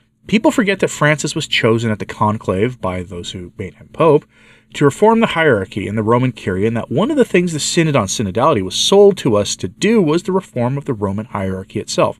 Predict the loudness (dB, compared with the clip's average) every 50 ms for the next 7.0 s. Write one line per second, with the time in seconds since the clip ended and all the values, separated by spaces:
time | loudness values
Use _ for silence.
0 | _ _ _ -20 -20 -20 _ _ _ _ _ -20 _ _ _ 0 2 2 4 6
1 | 4 6 6 4 4 4 4 2 2 0 0 0 -2 -2 -2 -2 -2 0 0 0
2 | 0 0 0 0 0 2 2 2 2 2 2 2 2 2 0 -2 -4 -4 -4 -4
3 | -2 -4 -4 -6 -6 -6 -8 -8 -8 -8 -8 -8 -8 -8 -8 -8 -8 -8 -8 -12
4 | -14 -14 -12 -10 -6 -4 -4 -4 -4 -4 -6 -6 -6 -6 -6 -6 -6 -4 -2 0
5 | 0 0 0 -2 -2 -2 -4 -4 -6 -4 -2 -2 -2 -2 -4 -8 -8 -8 -8 -8
6 | _ _ _ _ _ _ _ _ _ _ -2 0 0 0 0 -2 -6 -8 -20